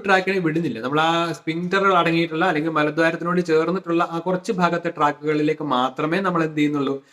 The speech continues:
ത്രെഡ് ഇടുന്നുള്ളൂ. അവിടെ മാത്രമേ നമ്മൾ ത്രെഡ്, ആ, ചേഞ്ച് ചെയ്തുകൊണ്ടും ഇരിക്കുന്നുള്ളൂ. ബാക്കി ഭാഗത്ത് നമ്മൾ പ്രത്യേകിച്ച്, ഉം, ആ, പ്രത്യേകിച്ച് ഒന്നും ചെയ്യാതെ അത് ഹീൽ ആവാൻ വേണ്ടി വിടുകയാണ് ചെയ്യുക. അപ്പൊ അതുകൊണ്ട് തന്നെ നമുക്ക് എന്ത് ചെയ്യാൻ പറ്റും?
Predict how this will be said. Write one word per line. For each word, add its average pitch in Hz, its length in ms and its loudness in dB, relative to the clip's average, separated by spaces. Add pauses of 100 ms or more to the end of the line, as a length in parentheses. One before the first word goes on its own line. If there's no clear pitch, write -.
ത്രെഡ് 190 320 0
ഇടുന്നുള്ളൂ. 131 560 -2 (180)
അവിടെ 185 200 2
മാത്രമേ 180 420 -2
നമ്മൾ 180 260 -4
ത്രെഡ്, 143 400 -6 (360)
ആ, 139 220 0
ചേഞ്ച് 139 360 0
ചെയ്തുകൊണ്ടും 139 460 -2
ഇരിക്കുന്നുള്ളൂ. 113 580 -10 (160)
ബാക്കി 165 300 0
ഭാഗത്ത് 220 420 -2
നമ്മൾ 208 220 -2
പ്രത്യേകിച്ച്, 190 500 0 (300)
ഉം, 165 380 -4 (340)
ആ, 160 140 -2
പ്രത്യേകിച്ച് 165 400 -2
ഒന്നും 170 220 0
ചെയ്യാതെ 165 300 2
അത് 175 80 0
ഹീൽ 170 320 0
ആവാൻ 185 280 2
വേണ്ടി 190 220 -2
വിടുകയാണ് 123 500 -2
ചെയ്യുക. 90 220 -20 (380)
അപ്പൊ - 140 -2
അതുകൊണ്ട് 185 380 4
തന്നെ 156 180 -4 (380)
നമുക്ക് 156 240 0
എന്ത് 151 200 2
ചെയ്യാൻ 143 260 0
പറ്റും? 127 280 -8